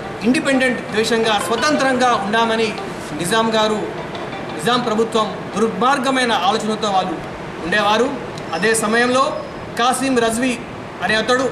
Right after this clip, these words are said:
ఎంఐఎం పార్టీకి అధ్యక్షుడు, అధ్యక్ష-, అధ్యక్షత వహించి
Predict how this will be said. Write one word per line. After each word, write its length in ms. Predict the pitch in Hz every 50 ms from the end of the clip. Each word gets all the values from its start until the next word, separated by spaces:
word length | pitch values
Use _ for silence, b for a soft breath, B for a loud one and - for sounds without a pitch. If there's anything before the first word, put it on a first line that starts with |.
| - - -
ఎంఐఎం 520 | 185 220 247 254 254 247 247 247 240 226 - - - -
పార్టీకి 540 | 214 226 247 226 233 254 - - 247 240 220 - - - - - - - -
అధ్యక్షుడు, 460 | 180 190 202 254 240 240 247 247 233 - -
అధ్యక్ష-, 440 | 180 180 185 247 240 - - - 175
అధ్యక్షత 800 | 180 190 196 196 247 233 233 - 247 233 214 202 - 226 220 185
వహించి 540 | 190 202 247 294 254 - 269 247 226 -